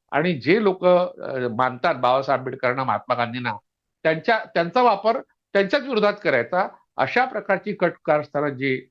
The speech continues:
आज चालू आहे, त्याची माहिती या पुस्तकात दिली आहे. आणि हिंदुत्व म्हणजे काय, याबद्दलचाही उहापोह केला आपण यापूर्वीच्या भागात. हिंदुत्व, अ, या संकल्पनेबद्दल माहिती पाहिली, हिंदू आणि वैदिक यांच्यातला संघर्ष कशा प्रकारचा होता,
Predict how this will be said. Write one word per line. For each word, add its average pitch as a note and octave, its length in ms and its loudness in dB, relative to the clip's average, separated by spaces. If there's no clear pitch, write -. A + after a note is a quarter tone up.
आज C3+ 140 2
चालू D#3 220 2
आहे, A#2 160 0
त्याची F3+ 280 0
माहिती E3 340 -2
या D#3 60 4
पुस्तकात C3+ 420 -4
दिली B2+ 240 -2
आहे. E3 180 2
आणि E3+ 220 0
हिंदुत्व E3+ 440 2
म्हणजे C#3+ 260 2
काय, C3+ 300 0
याबद्दलचाही D#3 800 0
उहापोह D3 480 2
केला C3+ 200 2
आपण B2 220 -2
यापूर्वीच्या C3 520 -2
भागात. C3 240 2
हिंदुत्व, D#3+ 600 2
अ, B2+ 100 -6
या C3 360 2
संकल्पनेबद्दल E3 800 -2
माहिती E3 280 -2
पाहिली, E3+ 280 -2
हिंदू C#3+ 200 -2
आणि D#3+ 140 2
वैदिक D3+ 360 0
यांच्यातला D3 400 0
संघर्ष C#3+ 400 -4
कशा D#3+ 300 -2
प्रकारचा D3+ 480 -2
होता, D#3 320 0